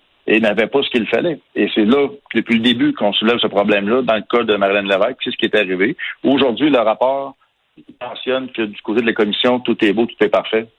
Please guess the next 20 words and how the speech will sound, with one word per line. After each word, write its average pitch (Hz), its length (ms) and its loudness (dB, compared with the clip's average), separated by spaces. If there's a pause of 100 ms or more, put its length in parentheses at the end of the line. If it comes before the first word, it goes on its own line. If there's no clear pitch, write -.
alors 104 220 2
que - 60 -6
c'est 90 80 -4
totalement 98 540 0
faux. - 120 -12 (400)
Fait 101 80 0
que - 120 -4
la, 104 120 2
la, 101 260 2
dans 110 180 0
ma 131 100 2
motion, 135 420 0
la 117 140 2
partie - 360 -6
qui - 100 -14
concerne, 143 540 -2
euh, 139 260 2
les, 131 200 0
les 123 140 2
commissaires 143 580 0